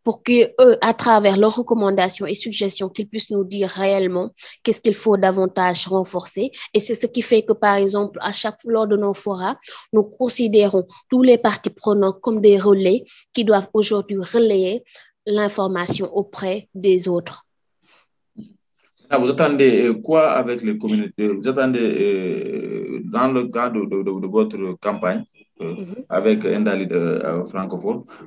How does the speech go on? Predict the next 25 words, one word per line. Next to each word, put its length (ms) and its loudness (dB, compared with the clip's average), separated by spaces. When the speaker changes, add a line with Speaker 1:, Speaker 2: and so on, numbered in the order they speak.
Speaker 2:
euh, 60 -4
qu'est-ce 160 -8
que 100 -8
vous 80 -6
attendez 260 -2
des 140 0
communautés 420 -4
exactement ? 520 -6
Parce 160 -12
qu'on, 140 0
euh, 260 -2
on 360 4
dirait 160 2
qu'il 100 0
y 20 0
a 40 -2
un 100 -4
manque 380 -6
de 180 -6
compréhension 720 -8
au 80 -8
niveau 240 -8
de 60 -12
ces 120 -14
communautés. 520 -12